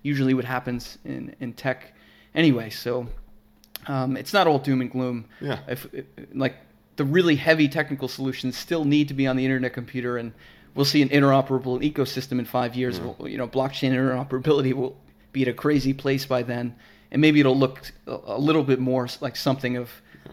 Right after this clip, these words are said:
Speaker 1: a, a, you know, a lot of different
Speaker 2: I,
Speaker 1: technologies
Speaker 2: I, I,
Speaker 1: working.
Speaker 2: I agree with that. With, there's gonna be a lot of different technologies. I even, I think we, we just wrote an article about some of the low-hanging fruit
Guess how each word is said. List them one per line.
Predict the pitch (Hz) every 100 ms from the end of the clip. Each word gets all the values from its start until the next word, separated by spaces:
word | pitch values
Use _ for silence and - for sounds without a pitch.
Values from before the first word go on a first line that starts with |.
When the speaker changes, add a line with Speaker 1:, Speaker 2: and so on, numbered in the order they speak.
| -
Speaker 1:
a, | 127
a, | - -
you | 131
know, | 123
a | 120
lot | 120 123
of | 120 -
different | 135 262
Speaker 2:
I, | 120
Speaker 1:
technologies | - 120 151 - -
Speaker 2:
I, |
I, |
Speaker 1:
working. | 131 160 -
Speaker 2:
I | 147
agree | 151 110
with | 95
that. | 95 92 92 - -
With, | 92 92
there's | 90
gonna | 92
be | 87
a |
lot | 87
of | 87
different | 87 85
technologies. | 85 80 85 87
I | 85
even, | 117 123 117
I | 101
think | 127 113
we, | 107
we | 117
just | 110 120
wrote | 110
an | 95
article | 98 98 92
about | 87 90
some | 95
of | 90
the |
low-hanging | 92 95 101 95 95
fruit | 90 - 95 92